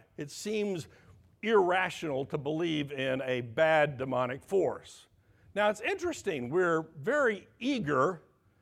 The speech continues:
to believe in angels, okay? In fact, twenty or thirty years ago, angels were all the rage. Angels were the rage because they just seemed so nice. You know, the little pudgy kid, maybe with the bow and arrow. Wait, that's Cupid.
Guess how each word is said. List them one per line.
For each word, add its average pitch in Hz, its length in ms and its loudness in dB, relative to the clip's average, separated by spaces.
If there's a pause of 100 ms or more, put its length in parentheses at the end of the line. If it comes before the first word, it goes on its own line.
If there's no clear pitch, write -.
(220)
to 202 80 0
believe 185 340 0
in 180 100 -2
angels, 143 720 -4 (380)
okay? 120 460 -4 (560)
In 143 120 -6
fact, 165 380 2 (460)
twenty 220 240 -2
or 190 100 2
thirty 185 300 -2
years 185 280 -2
ago, 147 380 -2
angels 196 440 0
were 165 200 0
all 156 200 4
the 143 120 0
rage. 160 720 0 (720)
Angels 247 480 2
were 180 140 -2
the 147 260 -2 (200)
rage 196 480 2
because 170 420 -2
they 175 140 -2
just 175 280 -6
seemed 208 260 -6
so 185 240 -2
nice. 170 760 -6 (180)
You 120 120 -4
know, 131 120 2
the 127 80 -4
little 139 200 0
pudgy 143 400 -2
kid, 139 440 -2 (480)
maybe 139 260 -2
with 139 160 -4
the 131 60 -4
bow 131 240 2
and 127 100 0
arrow. 131 300 2
Wait, 131 220 -2
that's - 180 -10
Cupid. 117 400 -6